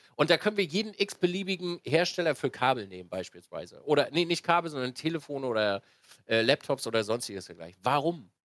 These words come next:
So ist genauso wie in Grafikkarten mittlerweile auch keine Grafik-, äh, Grafikkartenadapter mehr drin sind. So wie früher. Früher gab's noch den, äh, den skat-Adapter gab's noch dazu. Und den, äh,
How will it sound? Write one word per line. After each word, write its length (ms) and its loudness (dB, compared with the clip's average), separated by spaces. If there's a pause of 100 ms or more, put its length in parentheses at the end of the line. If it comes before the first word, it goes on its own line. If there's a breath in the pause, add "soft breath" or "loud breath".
(580)
So 120 2
ist 120 2
genauso 360 2
wie 100 -4
in 140 4
Grafikkarten 680 2
mittlerweile 500 0
auch 120 -2
keine 240 -2
Grafik-, 680 -2
äh, 260 2
Grafikkartenadapter 1000 -2
mehr 140 -10
drin 260 -14
sind. 220 -16
So 160 -2
wie 80 0
früher. 400 0
Früher 320 2
gab's 320 -2
noch 320 0
den, 400 -2
äh, 520 2 (360 soft breath)
den 160 4
skat-Adapter 880 2
gab's 300 -4
noch 100 -12
dazu. 500 -10
Und 240 -2
den, 640 -2
äh, 720 -10